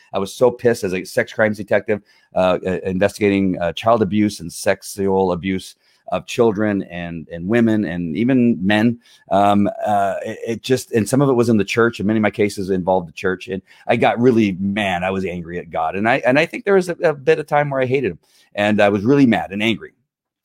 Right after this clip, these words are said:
And I told this story, and I'm gonna tell it another time where I had a, a, a, a guy, uh, that I work with. He tapped me on the shoulder and he says, "I wanna tell you that God loves you.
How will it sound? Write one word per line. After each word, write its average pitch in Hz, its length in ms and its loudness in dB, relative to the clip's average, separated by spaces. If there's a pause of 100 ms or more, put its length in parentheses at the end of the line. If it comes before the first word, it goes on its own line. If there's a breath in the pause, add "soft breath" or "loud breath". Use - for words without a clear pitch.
(220)
And 131 80 -4
I 139 40 4
told 170 220 2
this 147 80 2
story, 110 180 0
and 190 80 0
I'm 143 60 4
gonna 151 120 0
tell 143 200 2
it 123 80 2
another 117 260 -2
time 101 260 0
where 92 200 -2
I 92 120 -2
had 98 180 0
a, 90 220 -2
a, 90 340 -10
a, 87 60 -12 (100)
a 92 80 -14
guy, 95 360 2 (380 soft breath)
uh, 95 140 2
that 92 100 2
I 95 80 4
work 107 240 4
with. 95 100 2
He 95 80 -2
tapped 104 220 0
me 107 60 -2
on 95 40 0
the 95 40 -2
shoulder 98 220 0
and 95 60 -2
he 95 40 -18
says, 113 100 -12
"I 147 40 -6
wanna 214 180 -10
tell 131 120 -2
you 113 60 2
that 85 80 -6
God 85 220 -4
loves 87 240 -6
you. 90 120 -12